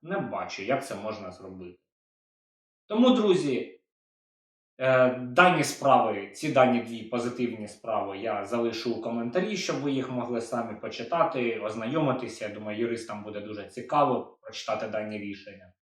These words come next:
А вам дякую за увагу. І ще раз нагадую, не забудьте поставити вподобайку даному відео,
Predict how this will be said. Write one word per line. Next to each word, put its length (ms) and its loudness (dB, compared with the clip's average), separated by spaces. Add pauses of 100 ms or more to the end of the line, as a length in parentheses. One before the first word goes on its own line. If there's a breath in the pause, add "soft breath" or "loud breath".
(560)
А 100 0
вам 220 8
дякую 400 2
за 180 2
увагу. 480 6 (880)
І 140 -4
ще 160 6
раз 180 4
нагадую, 400 0
не 100 0
забудьте 500 0
поставити 840 0
вподобайку 680 2
даному 440 0
відео, 500 -6